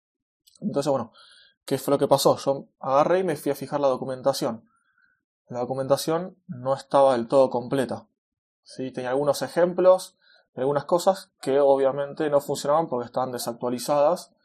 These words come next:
y no era algo genérico. O sea, el, la documentación y la preparación del ambiente de, de desarrollo en local no estaba bien documentada o no estaba hecha de una manera genérica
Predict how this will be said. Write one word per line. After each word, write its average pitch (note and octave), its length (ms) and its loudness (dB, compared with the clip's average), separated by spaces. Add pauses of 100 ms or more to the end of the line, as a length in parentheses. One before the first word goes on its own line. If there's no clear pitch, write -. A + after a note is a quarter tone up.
(380)
y C3 140 -8
no C3 100 -4
era C#3 180 4
algo C#3 260 2
genérico. B2 480 -6
O - 80 -14
sea, C3 200 -2
el, B2 180 -6 (520)
la B2 120 -2
documentación C#3+ 920 2
y B2+ 420 -10 (220)
la B2 220 -2
preparación C3+ 640 4
del B2 100 -2
ambiente C#3+ 560 -2
de, B2+ 360 -6 (520)
de B2+ 100 -6
desarrollo C#3 540 0
en C3+ 100 -6
local E3 560 0
no C#3 240 -4
estaba C3 400 2
bien B2+ 480 -8
documentada C#3 640 4
o - 120 0
no B2+ 80 -2
estaba C3 440 2
hecha C#3 200 0
de C#3+ 60 2
una B2+ 120 -4
manera B2 260 -2
genérica C#3 760 -4